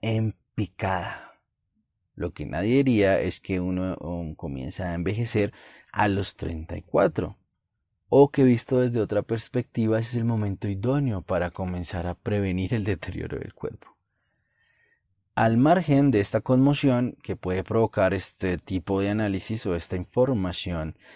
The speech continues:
lo interesante de la investigación de los científicos de Stanford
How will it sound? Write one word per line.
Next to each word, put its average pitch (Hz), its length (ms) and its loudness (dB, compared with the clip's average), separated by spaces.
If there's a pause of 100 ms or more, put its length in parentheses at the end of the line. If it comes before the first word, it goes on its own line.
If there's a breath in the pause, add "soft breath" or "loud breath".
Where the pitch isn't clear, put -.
(400 loud breath)
lo 110 160 2
interesante 123 600 2
de 156 60 2
la 151 60 2
investigación 143 680 0
de 110 80 0
los 104 140 0
científicos 104 600 -4
de 117 80 -2
Stanford 98 680 -4